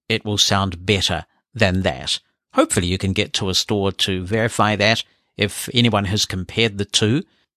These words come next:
the fourth generation Dot and the iPod Mini, let us know. I suspect it'll be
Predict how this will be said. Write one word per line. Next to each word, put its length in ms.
the 100
fourth 260
generation 580
Dot 380
and 240
the 100
iPod 460
Mini, 320
let 280
us 260
know. 340
I 160
suspect 540
it'll 100
be 380